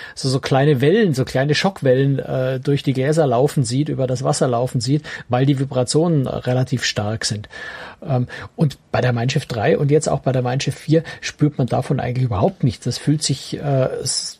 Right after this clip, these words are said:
sogar besser an als bei Schiffen mit einem Pod-Antrieb, wo traditionell generell die, äh, Vibrationen geringer ausfallen. Äh, aber selbst im Vergleich zu einem Pod-angetriebenen Schiff, ähm, sind die Vibrationen wirklich äußerst gering. Also das ist sehr, sehr faszinierend.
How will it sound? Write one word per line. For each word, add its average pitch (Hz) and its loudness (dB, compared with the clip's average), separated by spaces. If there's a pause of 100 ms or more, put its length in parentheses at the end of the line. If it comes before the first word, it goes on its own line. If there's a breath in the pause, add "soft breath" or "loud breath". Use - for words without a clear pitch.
sogar 139 0
besser - 2
an 160 2
als 147 0
bei 139 0
Schiffen 160 0
mit 139 0
einem 127 0
Pod-Antrieb, 147 0
wo 135 2
traditionell 131 -2
generell 135 2
die, 127 -2 (440 loud breath)
äh, 127 -2
Vibrationen 131 0
geringer 143 2
ausfallen. 123 -4 (320 loud breath)
Äh, - -18
aber 139 0
selbst - 0
im 165 -2
Vergleich 139 2
zu - -2
einem 135 2
Pod-angetriebenen 131 -2
Schiff, - -2 (400 loud breath)
ähm, 131 0
sind 127 -2
die 120 -4
Vibrationen 123 -2
wirklich 131 -4
äußerst - -2
gering. 120 0
Also 117 -2
das 131 0
ist 135 0
sehr, 135 4
sehr 127 2
faszinierend. 113 -6